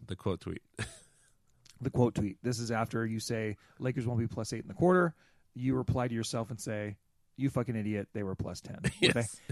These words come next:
Speaker 2: a face slap emoji
Speaker 1: Yes.
Speaker 2: times three.
Speaker 1: They were plus ten.
Speaker 2: Yeah.
Speaker 1: I s-, I just wanted them to win by one. They won by three. So <laughs> they were plus ten. Down seven <laughs> at the beginning of the fourth quarter. They won by three.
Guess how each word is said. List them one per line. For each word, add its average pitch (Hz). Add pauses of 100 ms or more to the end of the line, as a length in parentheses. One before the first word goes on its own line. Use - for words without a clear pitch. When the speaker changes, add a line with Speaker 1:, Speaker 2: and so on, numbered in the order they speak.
Speaker 2:
a -
face 156
slap 120
emoji 107 (140)
Speaker 1:
Yes. -
Speaker 2:
times 113
three. 117 (120)
Speaker 1:
They 113
were 120
plus 143
ten. 107 (120)
Speaker 2:
Yeah. 117 (280)
Speaker 1:
I 135
s-, 165
I 139
just 170
wanted 160
them 147
to 139
win 143
by 139
one. 127
They 127
won 113
by 98
three. -
So 101
<laughs> -
they 123
were 107
plus -
ten. -
Down 135
seven 120 (460)
<laughs> 110
at 104
the 92
beginning 104
of 104
the 101
fourth 98
quarter. 95
They 90
won 90
by 87
three. 80